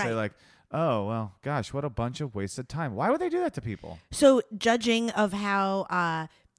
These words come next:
Speaker 1: excited, forthright, communicative our group was,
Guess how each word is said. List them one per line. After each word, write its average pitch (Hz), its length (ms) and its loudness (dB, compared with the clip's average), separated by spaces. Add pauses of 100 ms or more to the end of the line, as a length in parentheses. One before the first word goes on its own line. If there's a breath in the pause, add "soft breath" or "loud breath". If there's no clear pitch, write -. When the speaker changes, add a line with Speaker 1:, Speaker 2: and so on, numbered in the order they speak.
(120)
Speaker 1:
excited, 202 880 -2
forthright, 214 760 -4
communicative 226 840 -4
our 190 180 -4
group 208 320 -6
was, 233 380 2